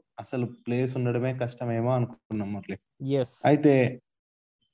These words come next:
Speaker 1: ఆ టెస్ట్ ముందు, ఈ టెస్ట్ ముందు మరి మయాంక్ అగర్వాల్, శుభ్మన్ గిల్ గాయాల బారిన పడటం, పృథ్వీ షా అప్పుడప్పుడే ఇంగ్లాండ్ వెళ్ళడంతో తుది జట్టులో రాహుల్కు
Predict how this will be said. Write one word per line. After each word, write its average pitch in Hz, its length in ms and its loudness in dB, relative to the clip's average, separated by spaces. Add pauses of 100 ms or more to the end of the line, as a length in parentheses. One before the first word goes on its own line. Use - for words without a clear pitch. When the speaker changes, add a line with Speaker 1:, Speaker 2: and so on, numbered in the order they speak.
(380)
Speaker 1:
ఆ 135 100 4
టెస్ట్ 139 340 2
ముందు, 160 520 6
ఈ 143 120 6
టెస్ట్ 147 280 2
ముందు 151 200 4
మరి 120 840 0
మయాంక్ 123 280 -2
అగర్వాల్, 117 440 0
శుభ్మన్ 117 380 -4
గిల్ 123 140 -2
గాయాల 117 340 0
బారిన 110 260 -4
పడటం, 117 460 -4
పృథ్వీ 135 500 0
షా 120 140 0
అప్పుడప్పుడే 113 540 -4 (300)
ఇంగ్లాండ్ 131 280 2
వెళ్ళడంతో 123 420 0
తుది 127 200 -4
జట్టులో 120 500 -4
రాహుల్కు 110 380 -4